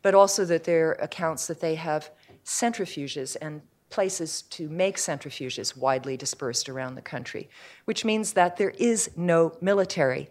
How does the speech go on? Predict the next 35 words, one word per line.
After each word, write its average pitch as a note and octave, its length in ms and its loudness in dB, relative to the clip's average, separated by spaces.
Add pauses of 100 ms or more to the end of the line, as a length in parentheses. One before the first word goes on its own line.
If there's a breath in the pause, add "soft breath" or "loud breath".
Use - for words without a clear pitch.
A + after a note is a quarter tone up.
solution E3+ 680 0 (180)
to - 120 -6
the D3+ 120 -4
Iranian C#3 440 0
nuclear C#3 360 -6
program. C3+ 480 -4 (380 loud breath)
You E3 120 -6
can D3 200 -6
bomb E3+ 340 8
the F#3 100 2
known E3 380 2
sites, - 600 4 (340 loud breath)
you E3 100 -4
can D#3 160 -8
kill F#3+ 240 -4
a F3+ 60 4
bunch D#3+ 320 2
more D3 120 -2
scientists, E3+ 560 2
but - 160 -4
you're D3 120 -6
not D#3 300 2
going C#3 160 -6
to D3+ 100 -12
be C#3 120 -6
able C3+ 200 -4
to D3 120 -8
destroy C#3+ 420 0
Iran's C3+ 340 -2
ability C3 460 -2 (260 loud breath)
to F3+ 160 -4
reconstitute D3+ 720 2
its - 180 -6
nuclear C3 360 -8
program. C3+ 440 -10